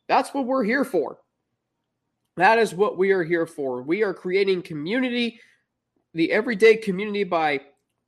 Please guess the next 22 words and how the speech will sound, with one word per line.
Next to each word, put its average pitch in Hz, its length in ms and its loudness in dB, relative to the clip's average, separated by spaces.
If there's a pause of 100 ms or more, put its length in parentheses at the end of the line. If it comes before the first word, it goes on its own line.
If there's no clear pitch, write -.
(120)
referencing 220 540 0
back 196 220 -2
to 160 80 -16
previous 160 380 -4
episodes, 226 520 0
teasing 220 320 -6
ahead 196 220 -2
to - 40 -4
future 214 340 -6
episodes, 190 440 -6
and 170 80 -8
gaining 190 240 0
engagement 180 500 -4
on 151 60 -6
social 175 340 -8
media 165 360 0
and 156 180 -6
YouTube. 160 360 -4
So 147 280 -6 (300)
that 190 280 2
is 165 240 0
you, 233 460 -4